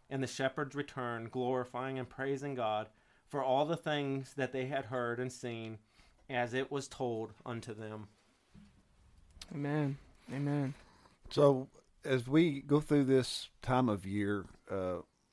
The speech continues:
Speaker 3: you should believe that.
Speaker 2: Yeah.
Speaker 3: you should understand that the scripture that was just read was a source of hope and joy and peace and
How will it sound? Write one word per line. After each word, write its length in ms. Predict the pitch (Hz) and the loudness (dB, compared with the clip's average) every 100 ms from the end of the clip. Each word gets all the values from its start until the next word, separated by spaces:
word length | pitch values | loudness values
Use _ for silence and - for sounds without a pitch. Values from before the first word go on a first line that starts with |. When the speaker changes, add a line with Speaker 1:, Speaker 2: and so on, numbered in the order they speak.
| _ - | _ -2
Speaker 3:
you 180 | 143 | 2
should 340 | 156 - 120 92 | 2 4 4 4
believe 380 | 101 101 95 80 | 0 0 -2 -4
that. 240 | 67 85 - - - - _ _ _ | -4 -4 -6 -16 -20 -20 _ _ _
Speaker 2:
Yeah. 260 | 131 127 131 - _ _ 110 - | -4 -4 -4 -10 _ _ -18 -8
Speaker 3:
you 300 | 120 135 170 | -2 2 2
should 600 | - 160 127 90 101 107 - _ _ _ _ _ _ _ _ | 4 6 6 4 0 -8 -14 _ _ _ _ _ _ _ _
understand 640 | - 127 127 - 123 117 92 | 0 2 2 4 4 4 2
that 220 | 101 - | -2 -2
the 160 | 101 95 | -2 -2
scripture 540 | - 139 151 - 131 | -2 0 0 0 0
that 140 | 117 107 | 2 0
was 140 | 107 | -2
just 360 | - 120 113 - | 0 0 0 0
read 520 | 107 101 95 87 85 - _ - | 2 4 2 0 -6 -16 _ -6
was 200 | 92 87 | -6 -4
a 80 | |
source 720 | 82 - 117 117 117 113 - - | -2 2 4 6 4 4 0 -2
of 360 | 95 92 85 - - | -2 -2 -4 -12 -20
hope 640 | - - 127 131 139 - - - - - - | -20 2 8 8 8 0 -8 -12 -20 -20 -8
and 260 | 87 80 | -6 -6
joy 680 | 80 104 123 123 120 120 120 - _ - | -2 4 6 6 6 4 0 -6 _ -6
and 220 | 80 80 | -6 -2
peace 640 | 131 127 127 120 - - - _ _ - _ _ _ _ | 0 2 2 -2 -6 -10 -14 _ _ -20 _ _ _ _
and 380 | 95 95 90 | -4 -2 -4